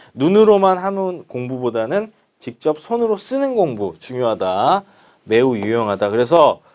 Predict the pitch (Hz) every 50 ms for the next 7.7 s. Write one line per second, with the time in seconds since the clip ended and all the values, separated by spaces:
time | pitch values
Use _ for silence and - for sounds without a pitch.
0 | _ _ _ _ _ - - 160 165 175 196 202 202 196 160 139 131 135 - -
1 | 175 180 170 147 120 113 113 117 117 135 147 151 139 117 95 - _ - - 131
2 | 139 151 160 160 175 180 170 165 156 160 151 151 151 151 147 143 - - 135 139
3 | 151 165 175 165 160 160 165 156 151 151 143 175 190 185 180 180 - 165 147 143
4 | 151 139 147 165 190 208 214 214 - - - _ _ _ - 107 107 117 - -
5 | - 190 180 185 175 165 151 147 - 214 214 208 208 - 208 196 185 175 170 170
6 | 185 175 - 135 123 123 - 175 170 165 165 165 139 - 127 120 127 131 135 127
7 | 107 98 104 110 113 117 113 110 120 156 208 240 262